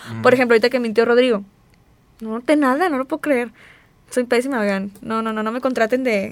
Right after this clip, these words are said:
Speaker 2: en criminología. La segunda cosa que tenemos que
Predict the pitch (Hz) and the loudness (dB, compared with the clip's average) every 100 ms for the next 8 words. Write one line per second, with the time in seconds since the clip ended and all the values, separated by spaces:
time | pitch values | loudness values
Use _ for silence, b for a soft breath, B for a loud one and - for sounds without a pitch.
0 | - 220 226 208 196 202 190 - b b | -10 -8 -4 -2 -2 -4 -10 -10 b b
1 | b b b - 294 294 302 - 294 330 | b b b 6 10 12 10 4 0 2
2 | 359 330 320 294 254 247 247 262 254 247 | 2 2 2 0 0 -2 0 2 2 0